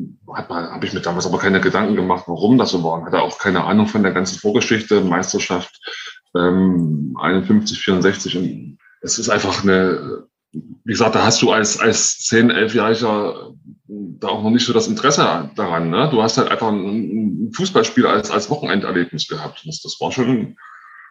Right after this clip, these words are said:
ähm, großes Kino. Später wurde es dann ein kleiner Fasching. Ähm, ja, man hat einfach Chemie gerufen, ohne sich da groß drüber Gedanken zu machen. Das haben alle angerufen.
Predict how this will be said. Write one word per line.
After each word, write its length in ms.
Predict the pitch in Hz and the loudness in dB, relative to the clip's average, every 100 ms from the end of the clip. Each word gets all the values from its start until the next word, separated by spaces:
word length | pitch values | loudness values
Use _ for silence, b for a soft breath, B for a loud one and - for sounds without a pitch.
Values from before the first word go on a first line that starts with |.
| _ - | _ 0
ähm, 520 | 107 107 98 87 82 | 4 4 2 -2 -6
großes 400 | - 107 120 - | 2 2 2 -2
Kino. 520 | - 123 151 180 180 | 0 2 4 2 -2
Später 360 | 147 - 120 117 | -4 0 2 4
wurde 120 | 120 | 2
es 100 | 127 | 2
dann 260 | 113 110 107 | 0 0 0
ein 60 | |
kleiner 220 | 110 104 92 | 2 0 0
Fasching. 500 | 120 147 160 165 - B B B B B B B B _ - | 0 0 0 -2 -10 B B B B B B B B _ 0
Ähm, 540 | 113 117 120 107 - _ _ _ - | 4 6 4 2 -6 _ _ _ -2
ja, 120 | 95 | 2
man 140 | 98 | 4
hat 100 | 110 | 4
einfach 200 | 135 156 | 2 4
Chemie 280 | 117 117 147 | 4 4 4
gerufen, 560 | 170 92 98 92 82 85 | 2 -6 -8 -6 -8 -4
ohne 200 | 87 104 | 2 2
sich 220 | - - | 2 -2
da 220 | 101 98 | 2 4
groß 340 | 98 - 104 - | 2 -2 -8 -4
drüber 160 | 101 | -2
Gedanken 280 | 104 95 147 | 0 0 0
zu 80 | 98 | 0
machen. 140 | 92 | 0
Das 80 | 95 | 4
haben 100 | 120 | 4
alle 160 | 135 - | 4 2
angerufen. 680 | 151 101 92 87 85 98 | 2 2 -2 -2 -6 -8